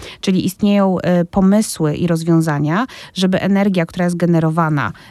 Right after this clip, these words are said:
e, i, i to ma bardzo duże znaczenie w, w naszych uwarunkowaniach geograficznych,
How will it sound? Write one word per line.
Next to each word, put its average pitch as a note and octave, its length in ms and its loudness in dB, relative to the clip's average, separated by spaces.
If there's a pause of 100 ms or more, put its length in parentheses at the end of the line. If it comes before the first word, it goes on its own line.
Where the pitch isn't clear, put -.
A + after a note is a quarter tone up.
e, - 80 -2
i, F#3 300 -2
i G#3 40 0
to G#3 100 0
ma F#3+ 140 2
bardzo F#3+ 220 -2
duże F#3 200 0
znaczenie F3 440 0
w, - 140 -16
w D#3+ 220 -8
naszych F#3 400 -2
uwarunkowaniach D#3+ 680 -2
geograficznych, F#3 720 -4